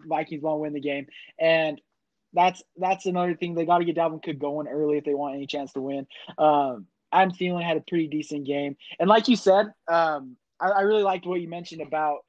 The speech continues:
the Vikings secondary is absolutely atrocious. They're horrible. And so I am a big Colts believer, especially in their wide receivers,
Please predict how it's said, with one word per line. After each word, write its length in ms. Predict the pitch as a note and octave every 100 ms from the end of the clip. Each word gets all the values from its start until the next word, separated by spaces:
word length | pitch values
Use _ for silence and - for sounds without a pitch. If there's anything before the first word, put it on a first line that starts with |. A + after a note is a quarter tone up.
| _ _
the 80 | D#3+
Vikings 420 | D#3 G#3 A3 F#3+
secondary 580 | - F3 G3 F#3 F#3+ F3+
is 340 | D3+ D3+ C3 - C#3+
absolutely 640 | E3 D#3+ F3 D#3+ C#3+ B2+ _ _ -
atrocious. 540 | D3+ - F3 D#3+ D#3 C#3
They're 160 | F3
horrible. 500 | E3 E3 F3 F3+ G3 - -
And 120 | F3+ F3
so 140 | F3+
I 140 | F3
am 100 | G#3
a 60 | G3
big 420 | D3 E3 F3+ E3 _ _ -
Colts 320 | F#3+ F#3 F#3 -
believer, 500 | D#3+ F3 D#3+ D#3+ D#3
especially 400 | C#3+ F3+ F3 F#3
in 40 |
their 100 | E3
wide 220 | D#3+ E3
receivers, 580 | D#3 - D#3+ D3+ D3